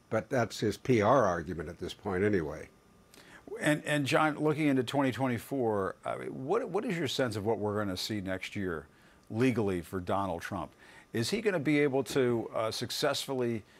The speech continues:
Speaker 2: uh, execute, uh, the Trump playbook of delay, delay, delay, and push everything until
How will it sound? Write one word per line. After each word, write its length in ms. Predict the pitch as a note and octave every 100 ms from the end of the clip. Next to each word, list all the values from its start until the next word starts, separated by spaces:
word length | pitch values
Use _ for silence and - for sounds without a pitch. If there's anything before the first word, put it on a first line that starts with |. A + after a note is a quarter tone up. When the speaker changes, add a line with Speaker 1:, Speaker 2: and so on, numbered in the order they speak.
| - -
Speaker 2:
uh, 120 | G2 -
execute, 720 | C3+ - C3 C#3 B2+ - - -
uh, 160 | A2
the 100 | G#2+
Trump 320 | G2+ C#3+ B2+
playbook 440 | - C3 A2 B2 -
of 100 | G2+
delay, 320 | G#2+ G#2+ A#2
delay, 320 | A2+ A2+ A2
delay, 300 | G#2+ G#2+ A2
and 80 | G2+
push 260 | - C3 B2+
everything 420 | A#2 A2+ A2+ A2
until 380 | G#2 A2+ G#2